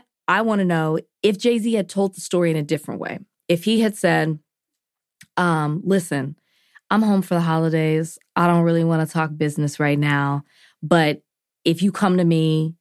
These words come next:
you know, like, set up a meeting, here's this, come to me, present it to me, um, and, like,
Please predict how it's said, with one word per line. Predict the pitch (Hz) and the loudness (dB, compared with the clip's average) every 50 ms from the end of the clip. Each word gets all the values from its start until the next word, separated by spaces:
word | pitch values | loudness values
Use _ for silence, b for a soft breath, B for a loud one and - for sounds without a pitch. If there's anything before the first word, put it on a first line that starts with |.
| _ _ | _ _
you | 160 170 175 | 0 2 2
know, | 165 151 | 2 2
like, | 151 151 143 139 135 - - _ _ - - _ _ _ _ _ | 2 0 0 -2 -2 -6 -10 _ _ -20 -20 _ _ _ _ _
set | - - - - 190 180 | -20 -18 -4 0 0 2
up | 190 175 185 | 2 0 0
a | 190 | 0
meeting, | 180 175 175 170 165 170 165 165 165 165 165 165 175 196 - _ _ _ | 0 0 0 2 2 2 2 2 0 0 0 -2 -4 -6 -12 _ _ _
here's | - - 185 180 180 170 | -6 -2 0 0 0 0
this, | 175 170 156 160 165 - | 0 0 0 0 -2 -6
come | - - 185 185 175 | -4 -2 -2 -2 -2
to | - 190 | -2 0
me, | 175 175 170 170 165 | 0 2 2 2 0
present | 170 - - 156 151 170 170 165 | -2 -6 -8 -4 -2 0 0 0
it | 165 160 | 0 -2
to | - - | -2 -2
me, | 170 165 160 160 160 160 160 160 165 b b b b b b b _ _ | 0 2 2 2 2 0 0 -2 -4 b b b b b b b _ _
um, | - 165 160 156 156 151 147 147 143 143 147 - _ _ _ _ _ _ _ _ _ _ _ _ - | 0 0 2 2 2 2 0 0 -2 -4 -6 -8 _ _ _ _ _ _ _ _ _ _ _ _ -2
and, | 170 180 180 | 0 0 2
like, | 160 147 156 - - | 2 0 -2 -4 -10